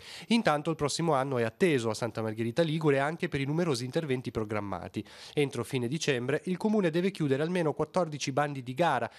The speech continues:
per l'avvio di altrettanti lavori, questo per salvare i cosiddetti spazi finanziari,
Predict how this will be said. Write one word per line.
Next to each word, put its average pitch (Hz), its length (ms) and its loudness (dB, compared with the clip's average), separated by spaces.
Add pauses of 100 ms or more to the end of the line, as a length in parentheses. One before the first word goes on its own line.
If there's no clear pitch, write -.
per 127 160 -2
l'avvio 170 300 2
di 151 100 0
altrettanti 127 600 -2
lavori, 117 440 0 (140)
questo 123 400 0
per 160 160 -4
salvare 135 360 0
i 120 40 -6
cosiddetti 131 540 -4
spazi - 320 -4
finanziari, 117 640 -2